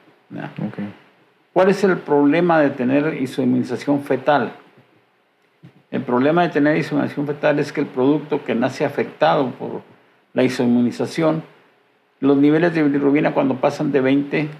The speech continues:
Speaker 1: y en algunos casos antes de veinte, pueden producir el paso de bilirrubina hacia el cerebro.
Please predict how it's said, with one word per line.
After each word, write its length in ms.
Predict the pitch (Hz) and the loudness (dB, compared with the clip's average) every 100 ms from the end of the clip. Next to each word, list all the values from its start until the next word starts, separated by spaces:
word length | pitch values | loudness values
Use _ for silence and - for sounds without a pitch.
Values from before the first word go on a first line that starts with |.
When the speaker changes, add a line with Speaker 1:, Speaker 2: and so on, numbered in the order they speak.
| - _ _ - | -20 _ _ 0
Speaker 1:
y 100 | 131 | 2
en 80 | |
algunos 360 | 127 120 147 143 | 2 2 0 0
casos 340 | 143 - 143 | -4 -4 -2
antes 320 | 135 143 156 139 | 0 0 -4 -2
de 80 | |
veinte, 440 | 120 127 123 - 85 - _ _ _ _ | 0 0 -2 -4 -8 -12 _ _ _ _
pueden 260 | 143 151 143 | 2 2 2
producir 460 | 127 113 - 156 151 - _ _ - | -2 -4 -2 -4 -4 -16 _ _ -6
el 160 | 131 127 | -4 -2
paso 460 | - 151 170 175 | 0 0 0 -2
de 100 | 151 | 0
bilirrubina 720 | 123 117 113 113 123 147 139 | 0 0 -2 -2 -2 0 0
hacia 380 | 123 - 117 110 | -2 -4 -4 -2
el 80 | 104 | -2
cerebro. 540 | - 123 160 170 - | -2 0 2 0 -2